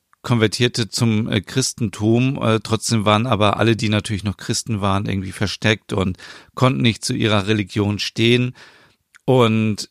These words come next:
ähm, dann war es so, dass die Mutter von Lucia auf einmal schwer krank wurde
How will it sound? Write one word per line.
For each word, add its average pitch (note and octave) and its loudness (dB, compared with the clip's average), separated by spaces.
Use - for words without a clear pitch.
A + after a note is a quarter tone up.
ähm, G#2+ 0
dann A2+ -2
war A2+ 2
es - -2
so, B2+ 0
dass A#2+ -2
die G#2+ 0
Mutter D3 0
von G2 -2
Lucia G2+ 0
auf - -4
einmal A2 -2
schwer A#2 0
krank - -4
wurde G#2 2